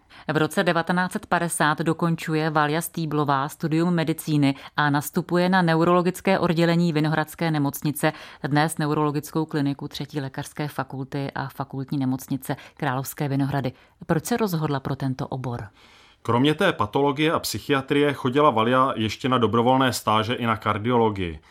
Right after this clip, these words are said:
Speaker 2: Fiškusovala u profesora Herlese,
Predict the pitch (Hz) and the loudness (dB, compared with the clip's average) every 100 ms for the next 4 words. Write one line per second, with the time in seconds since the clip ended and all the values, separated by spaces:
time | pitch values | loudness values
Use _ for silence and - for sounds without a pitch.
0 | - - - 110 - 110 131 123 123 117 | -20 -18 -8 -8 -6 -4 0 4 4 2
1 | 101 101 117 - 123 110 85 95 92 95 | -2 -2 -2 -2 0 0 0 -4 -2 -4
2 | - 104 113 | -2 -2 -4